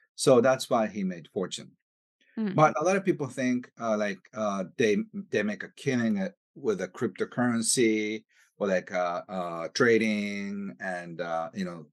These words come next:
Speaker 1: uh, s-, s-, sketchy businesses. Uh, they, they think they can make, uh, a lot of money in the short, short, the shortest possible time. But that kind of money, uh,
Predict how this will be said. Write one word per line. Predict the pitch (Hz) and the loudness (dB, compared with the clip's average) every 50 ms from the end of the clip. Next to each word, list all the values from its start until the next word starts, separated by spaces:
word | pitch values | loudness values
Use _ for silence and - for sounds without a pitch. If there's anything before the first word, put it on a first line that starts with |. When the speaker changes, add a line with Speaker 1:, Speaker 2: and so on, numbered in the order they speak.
| _ - | _ -8
Speaker 1:
uh, | 92 90 85 85 90 | -8 -6 -6 -8 -10
s-, | - - - _ - | -12 -16 -18 _ -6
s-, | - 165 - - - - | -6 -4 -4 -4 -8 -8
sketchy | - - - 127 113 110 - - 104 | -10 -4 2 2 2 2 2 -2 -4
businesses. | 87 92 110 110 107 101 120 113 107 - 117 107 104 107 101 92 - - _ _ _ _ _ _ _ _ _ | 0 2 2 2 2 2 -2 -2 -2 0 0 0 0 0 -4 -6 -10 -16 _ _ _ _ _ _ _ _ _
Uh, | 107 107 104 104 101 101 98 98 95 95 87 85 | -4 -2 -2 -2 -2 -4 -4 -4 -6 -6 -8 -4
they, | 90 127 127 131 117 113 - _ _ _ _ _ _ _ | -2 0 0 0 -2 -4 -10 _ _ _ _ _ _ _
they | 117 - 139 127 127 | -4 0 2 2 2
think | 123 - - 160 160 160 143 139 | 0 -2 -4 -4 -4 -4 -4 -2
they | 139 127 123 | 0 0 0
can | 120 - 120 117 113 | 0 -2 -2 -2 0
make, | 110 113 113 110 - - _ | -2 -2 -4 -8 -10 -16 _
uh, | - 107 101 98 95 - | -6 -4 -4 -4 -4 -2
a | 110 | -2
lot | 120 131 147 147 | -2 0 0 0
of | 127 | 0
money | 113 123 123 117 104 92 87 78 - | 0 0 0 0 -2 -4 -4 -8 -10
in | 104 101 95 | -8 -6 -6
the | 95 92 | -6 -6
short, | - - 117 104 - - - | -2 0 0 0 0 -4 -10
short, | - - 139 123 110 - _ _ _ | -4 0 0 0 0 -2 _ _ _
the | - 95 | -12 -8
shortest | 95 - - 143 127 127 127 120 - - - | -6 -2 2 2 4 4 2 0 -2 -6 -2
possible | 120 110 107 - - 104 95 98 | -2 -2 -2 -2 -4 -6 -8 -6
time. | - 175 185 160 107 90 95 95 - _ _ _ _ _ - _ _ _ | -6 -4 -2 -2 -2 -2 -6 -8 -12 _ _ _ _ _ -20 _ _ _
But | 156 151 143 | 2 2 4
that | 151 208 226 247 | 4 2 2 2
kind | 254 226 170 135 | 2 2 2 2
of | 117 | 2
money, | 113 101 101 101 95 95 104 110 _ _ _ _ _ - | 0 0 -2 -4 -4 -6 -8 -12 _ _ _ _ _ -4
uh, | 135 | -4